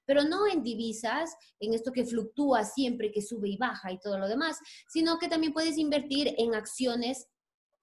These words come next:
de, este, empresas, ¿no es cierto? De otras empresas. Y he escuchado hoy por hoy también otro mecanismo que es, ap-, eh, que aparte, eh, de, de invertir o ahorrar, lo am-, haces a través de un seguro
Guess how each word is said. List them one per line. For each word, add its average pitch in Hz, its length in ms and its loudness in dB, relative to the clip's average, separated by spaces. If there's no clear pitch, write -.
de, 220 580 6
este, 190 380 0
empresas, 165 540 -2
¿no 156 80 -8
es 156 60 -12
cierto? 208 280 -2
De 190 120 -4
otras 165 260 -8
empresas. - 540 -14
Y 392 380 8
he 233 80 6
escuchado 226 680 0
hoy 170 140 -2
por 226 220 2
hoy 247 200 4
también 220 400 0
otro 254 440 2
mecanismo 233 640 0
que 202 280 0
es, 233 220 -4
ap-, 175 280 -8
eh, 175 260 -4
que 170 80 -6
aparte, 240 680 0
eh, 196 100 -4
de, 180 540 -2
de 180 80 -2
invertir 196 760 0
o 165 280 -2
ahorrar, 214 680 2
lo 240 180 8
am-, 247 260 6
haces 262 380 2
a 254 120 2
través 233 340 2
de 240 100 6
un 226 160 2
seguro 226 640 0